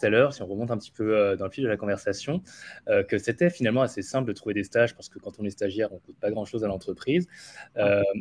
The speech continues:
et en même temps, dans le cadre d'un projet de reconversion, je suppose que tout le monde t'accueille pas forcément les bras grands, grands ouverts. Est-ce que t'as des conseils pour trouver un bon stage ?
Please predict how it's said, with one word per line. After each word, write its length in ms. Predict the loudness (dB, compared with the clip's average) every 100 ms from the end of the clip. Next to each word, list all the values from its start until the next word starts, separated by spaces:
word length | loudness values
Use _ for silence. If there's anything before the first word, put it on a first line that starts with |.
| 0
et 80 | 4
en 20 |
même 100 | 4
temps, 120 | 4
dans 100 | 2
le 140 | 2 4
cadre 180 | 4 4
d'un 80 |
projet 260 | 2 2 2
de 60 | 2
reconversion, 640 | 2 4 4 2 0 0 _ _ _ _ _
je 80 | -14
suppose 200 | -8 -4
que 80 | -4
tout 140 | -2
le 60 | 4
monde 180 | 4 2 _ _ _ _
t'accueille 220 | 2 4
pas 120 | 4 4
forcément 340 | 2 2 2
les 140 | 4
bras 280 | 6 8 8
grands, 220 | 6 2
grands 360 | 2 -2 0 0
ouverts. 360 | 2 6 6 4 -8 -20 -20 _
Est-ce 120 | -8
que 80 | 0
t'as 120 | 4
des 140 | 6 4
conseils 500 | 4 2 6 6 6
pour 160 | 2
trouver 240 | -8 -2 0
un 120 | 0
bon 220 | -2 -4
stage ? 520 | -2 4 6 6 2